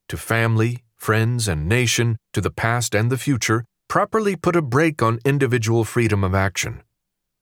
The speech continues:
And he believed that they point us toward the fulfillment of our nature. The good of humanity is not some abstraction. It's grounded in the succession of intimates and institutions that we inherit,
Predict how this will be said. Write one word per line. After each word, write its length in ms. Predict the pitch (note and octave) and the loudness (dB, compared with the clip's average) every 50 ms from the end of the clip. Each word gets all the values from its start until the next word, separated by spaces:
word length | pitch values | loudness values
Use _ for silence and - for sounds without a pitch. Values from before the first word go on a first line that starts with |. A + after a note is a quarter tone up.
| _ - | _ -2
And 200 | C3 C#3 D3 C3 | -2 0 2 2
he 80 | D#3 D#3+ | 2 2
believed 480 | C#3+ D3+ D3 D3+ F3 G3+ G3 E3+ D3 | 2 2 2 2 2 0 -2 -2 -2
that 180 | C#3+ D#3+ - - | -2 -2 0 0
they 120 | D3 C#3+ | 0 0
point 360 | C3 - - - F3 F#3 D3+ D#3+ | -2 -2 -2 0 0 2 2 0
us 160 | C#3 - - | 0 -2 -4
toward 300 | - - D3+ D3 C#3 A#2+ | -4 -2 0 0 2 2
the 100 | A#2+ G#2+ | 0 0
fulfillment 640 | - - G#2+ - - - F3 G3 F3 C3 A2 G2+ G2+ | 0 0 -2 -2 -2 -2 0 2 2 2 2 2 2
of 100 | F#2 G2 | 0 2
our 140 | F#2+ G2 | 2 2
nature. 480 | G2 G#2 C#3 F3 E3+ - - F2 C#2+ - _ _ _ _ _ _ _ _ _ _ _ _ _ _ _ _ _ _ _ _ _ _ _ _ - | 2 2 2 2 0 -2 -4 -4 -6 -6 _ _ _ _ _ _ _ _ _ _ _ _ _ _ _ _ _ _ _ _ _ _ _ _ -2
The 80 | C#3 D3+ | -2 -2
good 320 | C#3+ C#3+ F3+ A3 B3 A3 | 2 4 4 4 4 4
of 120 | G#3+ E3 C#3 | 2 0 2
humanity 840 | E3+ F3 D3+ D3 D#3 D#3+ D#3+ D3+ D3 C3 - A#2 A2+ A2 G#2+ - - | 2 2 4 4 4 4 4 2 2 2 2 2 2 2 0 -2 -2
is 140 | C3 A#2+ A2 | -2 0 0
not 240 | C#3+ E3 F3+ - - | 0 -2 -2 -4 -4
some 300 | - - C#3 C#3 C3 - | -2 0 0 0 0 0
abstraction. 840 | - A#2 A2 - - - D3 D#3+ E3+ E3 - - - D#3+ A#2+ - - _ _ _ _ _ _ _ - | -2 -2 0 -2 0 0 0 0 0 0 -2 -4 -4 -4 -6 -10 -14 _ _ _ _ _ _ _ -2
It's 180 | C#3 C#3 - - | -2 -2 -2 -2
grounded 560 | - A#2+ C#3+ F3 G3 G3 F#3+ E3+ F3 E3+ D#3+ | -2 0 2 2 2 2 2 2 0 0 0
in 160 | - F3 D3 | 0 0 0
the 100 | C#3 C3 | 2 2
succession 600 | A#2 - - A#2 - - - E3+ E3 - E3 C#3+ A#2 | 0 0 -2 -2 0 0 0 0 0 0 0 0 0
of 120 | G#2+ G#2+ - | 0 0 -2
intimates 540 | - E3+ E3 - E3+ D#3+ D#3+ D#3+ D#3 - - | -2 -2 0 0 0 -2 -2 -2 -2 -2 -2
and 160 | A2+ A2+ A2 | 0 0 2
institutions 840 | A#2+ A#2+ A#2 - - - A2+ G2+ - - - F3 - - D#3 D3 B2+ A2 | 2 2 0 0 0 -2 -2 -2 -2 -2 -2 -2 0 0 0 0 0 0
that 160 | C3+ C3+ - | 0 0 0
we 180 | B2 A#2+ A#2 | 0 0 2
inherit, 560 | A#2 A#2+ A#2 A2 - A3 C3 D2+ B1+ - - | 2 2 0 0 0 0 0 0 -2 -6 -14